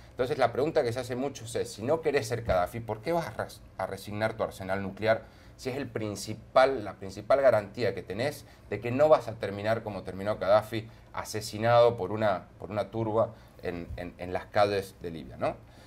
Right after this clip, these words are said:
Eh, creo que el, el, el papel de China, como bien decía Pablo, como decía Mar-, Martín y demás,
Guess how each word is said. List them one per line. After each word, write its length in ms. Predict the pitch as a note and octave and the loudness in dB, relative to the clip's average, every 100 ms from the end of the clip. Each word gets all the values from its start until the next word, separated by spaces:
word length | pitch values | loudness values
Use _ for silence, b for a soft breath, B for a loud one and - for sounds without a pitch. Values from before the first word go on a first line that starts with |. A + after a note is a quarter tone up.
| B B - | B B -6
Eh, 420 | G2+ F#2+ F2+ - - | -2 -2 -2 -6 6
creo 240 | C#3+ D3 | 8 10
que 320 | C3+ A#2 - | 8 6 4
el, 160 | G2+ - | -4 -2
el, 260 | G2 F#2 - | -4 -4 -4
el 160 | F#2+ F#2+ | -6 -2
papel 380 | G2 - C#3+ D3+ | -2 2 2 4
de 180 | A#2 | 2
China, 420 | - D3+ D3 D3 A2 | -2 -4 0 0 0
como 260 | F#2 F2 D2+ E2+ | -4 -8 -12 -14
bien 260 | G2 F#2+ - - | -12 -12 -16 -18
decía 300 | - - G2+ | -16 -10 -8
Pablo, 380 | - G#2+ G2 F2 | 4 6 6 2
como 120 | F#2 | -6
decía 240 | F#2 - F#2+ | -14 -14 -14
Mar-, 240 | E2 - F2 | -14 -16 -16
Martín 320 | E2+ A2 G2+ | -14 -8 -8
y 40 | |
demás, 380 | F2 G2+ G2+ | -6 -6 -6